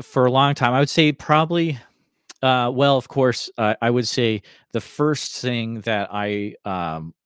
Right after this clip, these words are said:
really got into, and I remember seeing you, is, um, On the Trail of Bigfoot, The Journey.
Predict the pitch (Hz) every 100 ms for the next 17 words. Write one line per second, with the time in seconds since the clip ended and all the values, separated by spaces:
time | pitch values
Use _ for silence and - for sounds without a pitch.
0 | _ _ _ _ _ _ _ 110 139 180
1 | 160 123 101 _ 107 107 107 98 95 95
2 | - 90 82 85 - _ 101 95 98 98
3 | 98 - 104 92 87 95 90 82 - 87
4 | 80 76 101 104 - 107 95 82 95 -
5 | 76 78 - 90 80 69